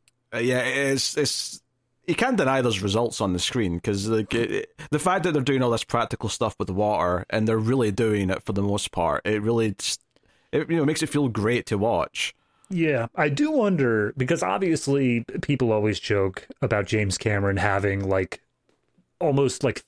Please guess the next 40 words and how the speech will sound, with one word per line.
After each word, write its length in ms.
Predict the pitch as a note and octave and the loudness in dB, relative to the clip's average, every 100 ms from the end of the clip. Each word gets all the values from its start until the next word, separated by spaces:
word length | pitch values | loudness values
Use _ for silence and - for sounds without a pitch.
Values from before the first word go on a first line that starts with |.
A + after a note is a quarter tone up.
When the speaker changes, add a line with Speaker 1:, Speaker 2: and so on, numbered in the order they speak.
| _ | _
Speaker 2:
fetishes 760 | A#2 A#2 A#2+ - B2+ B2 - - - | 0 2 0 2 2 2 -2 -6 -4
in 280 | D3 B2+ A2 | 0 2 2
regards 560 | A#2+ A#2+ A#2+ B2 B2 - | 2 2 2 2 0 -2
to, 200 | - A2 | 0 2
like, 260 | G#2+ G2 | 2 0
deep 200 | - G2+ - | -4 -2 -2
sea 260 | - G#2 | 0 2
diving 560 | G2+ G2 G2+ G#2+ G#2+ G#2+ | 2 2 2 2 2 0
and 120 | G2 | 0
how 160 | A2 G#2 | 0 0
much 180 | G#2 | 0
he 80 | - | 0
just 220 | A2+ G#2 | -2 -2
loves 500 | G2 F#2 F#2 G2+ G2 | -2 0 2 0 -4
Speaker 1:
<laughs> 80 | - | -4
Speaker 2:
his 120 | G#2 G2+ | -4 -2
water 500 | F#2 F#2 G2+ G#2 - - | 0 2 2 0 -2 -2
in 160 | A2 | 0
his 180 | G#2+ G#2 | 0 0
movies. 460 | A2 G#2+ A2 A2 - _ _ _ _ | 0 2 0 0 -6 _ _ _ _
I 140 | - C#3+ | 0 0
do 260 | C3+ A#3 | 0 0
wonder 480 | A3+ C#3+ D3+ C#3 C3 - - | 2 2 2 2 0 -4 -8
which 280 | A#2 A#2 - | -2 -2 0
came 260 | - A#2+ A2+ | 0 2 2
first. 540 | - G2+ A2+ - - - | 2 0 0 -4 -8 -2
Was 220 | A2+ A2 | 0 2
it 160 | A2+ A2 | 0 2
that 240 | A2 A2+ | 0 0
desire 720 | B2+ G#2 G2+ G#2 A#2 B2+ C#3+ - _ _ | -2 0 0 2 2 2 0 -4 _ _
that 220 | - A#2 | -2 0
resulted 500 | A#2 G#2 G#2 A2 C3 | 0 2 0 0 2
in 120 | B2+ | 2
this 180 | C3 B2+ | 2 2
movie 320 | C#3+ C3+ C#3+ | 0 2 0
coming 260 | C3+ D3+ D3 | 0 0 0
out, 220 | D#3+ F3+ - _ _ _ | 0 -2 -6 _ _ _
or 100 | B2+ | 2
was 200 | A#2 A#2+ | 2 2
it 120 | A2+ | 0